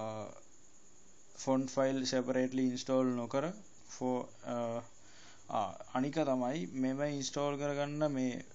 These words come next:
ෆොන්ට් පැටර්න් එක ඇත්ම,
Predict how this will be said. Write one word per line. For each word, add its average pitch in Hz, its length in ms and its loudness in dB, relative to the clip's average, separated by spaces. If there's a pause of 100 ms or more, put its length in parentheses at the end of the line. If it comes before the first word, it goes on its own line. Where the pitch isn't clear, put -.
(220)
ෆොන්ට් 127 400 2 (640)
පැටර්න් 123 320 -2
එක 123 140 2 (1300)
ඇත්ම, 123 360 0